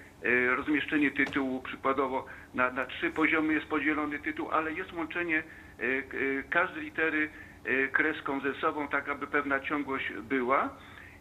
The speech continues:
I w pewnym połączeniu do tego Moby Dicka było, przynajmniej dla mnie, wyraźnie widoczne to, że, e, e, połączenie wskazywało na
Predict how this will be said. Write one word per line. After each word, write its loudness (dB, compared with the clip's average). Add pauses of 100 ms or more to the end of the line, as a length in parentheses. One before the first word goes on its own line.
(120)
I 2
w -8
pewnym 4
połączeniu 0
do -6
tego 0
Moby 0
Dicka 0
było, -4 (280)
przynajmniej 0
dla 2
mnie, -6
wyraźnie -2 (300)
widoczne 0
to, -2
że, 2
e, 0 (1400)
e, -4
połączenie -2
wskazywało -2
na -4